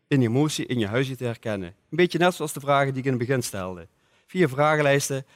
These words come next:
hebben we dat gedaan. Wat we ook gedaan hebben, we hebben aan mensen gevraagd: "Stuur een fotootje van je huisdier waarop hij of zij,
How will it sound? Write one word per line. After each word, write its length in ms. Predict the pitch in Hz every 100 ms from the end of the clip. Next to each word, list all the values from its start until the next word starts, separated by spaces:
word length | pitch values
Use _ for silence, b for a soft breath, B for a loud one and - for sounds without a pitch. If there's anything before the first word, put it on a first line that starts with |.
| b
hebben 220 | 123 123
we 60 | 110
dat 200 | 107 -
gedaan. 460 | - 131 123 90 - _ _ _ _ _ _ _ _ _ _ _ _ _
Wat 180 | - 175
we 60 | 180
ook 120 | 220
gedaan 300 | 208 143 127
hebben, 400 | 120 156 196 196 _ _ -
we 80 | 151
hebben 160 | 156
aan 60 | 139
mensen 240 | 139 135
gevraagd: 340 | 143 127 143 -
"Stuur 300 | - 208 160
een 60 |
fotootje 540 | 143 196 190 - 113 110
van 160 | - 139
je 80 | 120
huisdier 460 | 151 135 151 151
waarop 240 | 120 127 120
hij 340 | 135 160 180 _ _ _ _ _ _
of 160 | -
zij, 360 | - 110 123